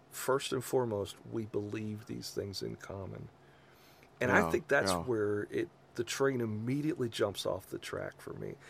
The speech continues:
Speaker 1: I'll give you a good example, and I'm debating in my mind whether or not to say the name of the organization. I think I'll leave it out. There, there, because there are actually a couple of these organizations.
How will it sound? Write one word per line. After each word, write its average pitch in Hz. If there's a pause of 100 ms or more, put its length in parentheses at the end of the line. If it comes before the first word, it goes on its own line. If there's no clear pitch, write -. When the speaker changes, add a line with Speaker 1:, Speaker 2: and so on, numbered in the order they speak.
(140)
Speaker 1:
I'll 156
give 285
you 220
a 131
good 139
example, 107
and 104 (1000)
I'm 117 (920)
debating 170
in 139
my 117
mind 110
whether 107
or 104
not 104
to 98
say 107
the 101
name 98
of 98
the 98
organization. 95
I 110
think -
I'll 101
leave 95
it 87
out. 82 (1600)
There, 165 (300)
there, 131
because 131
there 117
are 117
actually 113
a 101
couple 104
of 95
these 95
organizations. 95